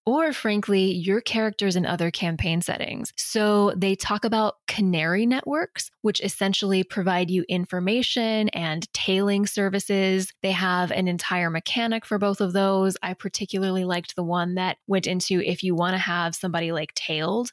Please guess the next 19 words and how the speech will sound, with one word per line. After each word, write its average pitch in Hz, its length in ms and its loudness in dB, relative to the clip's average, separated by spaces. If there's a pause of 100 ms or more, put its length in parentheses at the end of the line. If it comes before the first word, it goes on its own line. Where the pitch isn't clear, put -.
(120)
for 190 220 2
an 185 160 -2
amount 185 220 2
of 180 80 -6
time, 220 500 -2
what 175 300 0
that 170 240 -2
will 170 120 -2
take 233 640 0
and 170 440 -2
how 190 260 2
long 180 340 2
it'll 175 140 0
take - 300 -4
before 180 240 -2
they 175 100 0
start 170 300 -4
to - 120 -4
notice. 170 640 -4